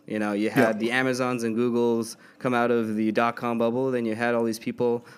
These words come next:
Speaker 1: uh, being able to make a lot of money in real estate after the real estate crash and, and make, uh, you know, good livelihoods for themselves. Um, this recent bubble, and I think we're still in it, and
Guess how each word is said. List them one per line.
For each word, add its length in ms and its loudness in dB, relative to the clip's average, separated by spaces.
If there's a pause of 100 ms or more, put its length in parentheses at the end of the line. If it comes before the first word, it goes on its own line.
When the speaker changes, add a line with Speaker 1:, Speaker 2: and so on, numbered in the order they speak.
(220)
Speaker 1:
uh, 320 0
being 260 0
able 220 0
to 440 0
make 160 -2
a 40 0
lot 120 0
of 60 -2
money 180 -2
in 80 -2
real 160 0
estate 380 -4
after 400 -2
the 80 0
real 140 0
estate 280 -4
crash 480 -4
and, 320 -4
and 240 -4
make, 300 -4
uh, 280 0
you 60 -6
know, 240 -2 (160)
good 180 -2
livelihoods 460 0
for 140 -4
themselves. 520 -4 (440)
Um, 640 -2
this 240 -6
recent 400 -4
bubble, 400 0
and 160 -2
I 40 -4
think 200 -10
we're 80 -4
still 260 -2
in 140 0
it, 100 -2
and 40 -4